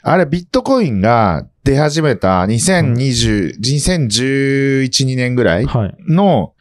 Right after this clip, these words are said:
Speaker 1: 頃、そもそもビットコインって
Speaker 2: うん。
Speaker 1: 全然メジャーじゃなかったわけ。
Speaker 2: はい。
Speaker 1: だから、なんか、その人たちがすごいビットコインガチ勢みたいな人が、
Speaker 2: はいはいはい。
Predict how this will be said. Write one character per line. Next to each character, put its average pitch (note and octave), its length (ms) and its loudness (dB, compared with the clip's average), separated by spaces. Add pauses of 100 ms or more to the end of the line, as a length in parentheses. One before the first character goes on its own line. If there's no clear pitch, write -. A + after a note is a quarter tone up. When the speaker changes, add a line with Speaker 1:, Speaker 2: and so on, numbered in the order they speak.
Speaker 1:
頃、 A#2 640 2 (340)
そ - 180 0
も A3 120 2
そ A#3 140 2
も A3 100 2
ビ E3+ 120 0
ッ - 60 -12
ト G3 140 0
コ F#3+ 180 2
イ C#3+ 80 0
ン A2 80 -2
っ - 20 -10
て G2 540 2
Speaker 2:
う G#2+ 40 0
ん。 F#2+ 180 -4 (100)
Speaker 1:
全 E3 240 0
然 E3 300 0
メ D3+ 120 2
ジ D3+ 120 0
ャ D3+ 60 4
ー D3 40 0
じ D3 60 0
ゃ D3 40 0
な C#3+ 100 0
か - 80 0
っ - 60 -16
た - 120 -4
わ C#2+ 40 -4
け。 - 200 -6
Speaker 2:
は A#2 220 0
い。 E2+ 40 -6 (360)
Speaker 1:
だ D#3+ 100 2
か B2+ 100 2
ら、 B2 420 2
な C3 140 0
ん A2 80 -4
か、 E2 340 0
そ - 160 -2
の D3 100 2
人 - 180 -2
た A2+ 140 -2
ち E2+ 140 -6
が G#2 340 2
す - 140 -4
ご A#2+ 180 4
い F2+ 460 0
ビ A2 120 -2
ッ - 40 -12
ト D#3 140 0
コ D3 160 2
イ B2 100 -2
ン G2+ 40 -4
ガ F#2 140 -2
チ A2 120 -6
勢 G#2+ 180 2
み E2+ 140 -8
た D2 140 -2
い D#2 40 0
な E2 60 -2
人 - 200 -2
が、 E2+ 40 0
Speaker 2:
は E2+ 360 2
い - 40 -2
は F#2 60 -2
い - 20 -4
は - 0 -
い。 E2 40 -6